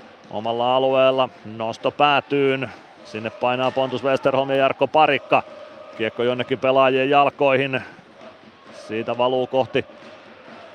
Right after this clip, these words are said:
keskialuetta. No ei valu keskialueelle eikä edes kohti, vaan jää lu-, Ilves-alueelle. Westerholm, Patrick Westerholm maalin takana.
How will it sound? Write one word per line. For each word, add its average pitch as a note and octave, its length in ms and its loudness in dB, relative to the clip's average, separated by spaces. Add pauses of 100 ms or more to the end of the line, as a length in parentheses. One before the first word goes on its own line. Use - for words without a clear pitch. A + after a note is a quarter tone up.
(220)
keskialuetta. D#3+ 880 2 (1080)
No A#2 200 -6
ei A#2 120 -4
valu B2 200 -2
keskialueelle C3 760 0
eikä B2+ 180 -2 (180)
edes C3 180 -2
kohti, D3 380 0
vaan C#3 180 2
jää C#3+ 180 4
lu-, D3+ 140 0
Ilves-alueelle. D3+ 640 2 (180)
Westerholm, D3 720 2 (400)
Patrick C3+ 320 -2
Westerholm C#3 440 0
maalin C#3+ 320 0
takana. D3 440 0